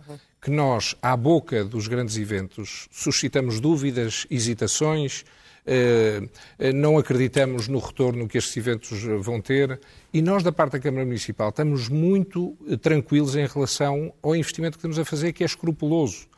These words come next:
Speaker 1: Uhum.
Speaker 2: Grande parte deste investimento, como já aqui foi dito, nós, nós balizamos o investimento, nós dissemos, n-, a propósito das Jornadas Mundiais da Juventude,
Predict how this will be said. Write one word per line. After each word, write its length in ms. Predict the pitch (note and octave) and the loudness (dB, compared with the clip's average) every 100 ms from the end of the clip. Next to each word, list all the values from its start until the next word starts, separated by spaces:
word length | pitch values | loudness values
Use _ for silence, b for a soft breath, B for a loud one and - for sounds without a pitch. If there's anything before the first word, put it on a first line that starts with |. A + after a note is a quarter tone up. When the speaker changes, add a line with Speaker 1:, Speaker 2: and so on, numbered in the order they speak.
| B | B
Speaker 1:
Uhum. 100 | D3 B - | -20 B 0
Speaker 2:
Grande 340 | C#3 A3+ A3 | 4 4 2
parte 260 | - D#3 - | 2 0 2
deste 200 | C3+ - | -2 -2
investimento, 400 | A2+ - G#2 G2+ | -4 -4 -6 -6
como 140 | A#2+ | -6
já 100 | A#2 | -4
aqui 160 | G#2+ G#2+ | -4 -4
foi 180 | - G#2+ | -4 -2
dito, 360 | G2+ F2+ - - _ _ | -2 -4 -10 -20 _ _
nós, 360 | G#2+ A2+ G2+ - | -8 -6 -8 -8
nós 260 | A#2+ B2 A#2 | -4 -2 0
balizamos 580 | C#3+ C3 A2+ C#3 B2 | 2 2 2 0 0
o 40 | A#2+ | -2
investimento, 480 | G#2+ - G#2 G2 G#2+ | -4 -6 -10 -8 -8
nós 140 | A2 | -6
dissemos, 340 | - A2+ - - | -4 -6 -6 -8
n-, 300 | C#3 C3 C3+ - C3+ | -4 -4 -4 -8 -8
a 40 | B2+ | -10
propósito 380 | - D3 - | -4 -4 -2
das 40 | A#2+ | -4
Jornadas 320 | B2+ C3 A2+ | -2 -2 -2
Mundiais 380 | A#2+ A2+ B2 A#2 | -4 -2 0 0
da 40 | |
Juventude, 460 | G#2+ A2 G#2 B2+ | -4 -4 -4 -4